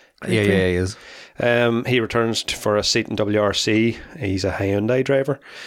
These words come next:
Speaker 1: He's driving an I twenty, and he's taking up the rotational third seat in Hyundai for the Rally Croatia.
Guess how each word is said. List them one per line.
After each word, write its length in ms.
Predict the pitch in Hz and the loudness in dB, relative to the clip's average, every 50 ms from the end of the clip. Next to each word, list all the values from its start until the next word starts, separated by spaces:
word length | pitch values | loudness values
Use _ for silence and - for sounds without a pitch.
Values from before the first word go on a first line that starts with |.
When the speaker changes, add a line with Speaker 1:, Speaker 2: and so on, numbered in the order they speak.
| - - - - - _ | -16 -16 -18 -20 -20 _
Speaker 1:
He's 220 | - 107 101 95 | -4 -2 -2 0
driving 280 | - - 104 98 98 95 | 0 0 0 2 2 2
an 100 | 92 92 | 0 2
I 140 | 95 95 98 | 2 0 0
twenty, 580 | 95 - 110 101 98 104 - 127 131 127 - - _ _ - | 0 0 0 0 0 0 0 0 0 0 -2 -6 _ _ -6
and 420 | 113 104 101 101 101 101 101 95 | -4 -2 0 0 0 0 0 -2
he's 220 | - - 117 98 | -2 -2 -2 -2
taking 260 | - - - 101 98 98 | 0 -2 -2 -2 -2 -2
up 160 | 98 92 - | -2 -4 -4
the 80 | - | -2
rotational 580 | 98 95 87 - - 107 104 - - 110 98 90 | -2 -2 -2 -2 -2 -2 -2 0 0 -2 -2 -2
third 240 | - - 101 98 90 | -2 -2 -2 0 0
seat 220 | - - 107 104 | 0 0 0 -2
in 60 | - 113 | -2 -2
Hyundai 500 | 107 113 110 113 110 113 110 117 117 110 | -2 0 0 0 0 0 2 0 0 0
for 240 | - - - 104 95 | -2 -2 -2 0 2
the 120 | 95 92 | 2 2
Rally 300 | 92 95 95 95 98 95 | 2 2 2 2 2 0
Croatia. 480 | - - 110 101 101 113 - - 147 - | 0 0 0 2 2 2 0 0 -2 -4